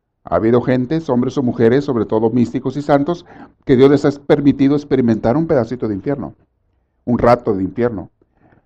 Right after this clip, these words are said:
Y a muchos santos Dios les permite experimentar también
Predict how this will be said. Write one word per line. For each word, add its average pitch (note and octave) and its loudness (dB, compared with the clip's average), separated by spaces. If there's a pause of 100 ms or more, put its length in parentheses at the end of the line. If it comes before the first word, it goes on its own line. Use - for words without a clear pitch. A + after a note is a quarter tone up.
(480)
Y A2+ -2
a F#2+ 2
muchos A3+ 4
santos C3 -2
Dios A#2+ 0
les C3 -4
permite B2 -2
experimentar G#2+ -6
también A#2+ -4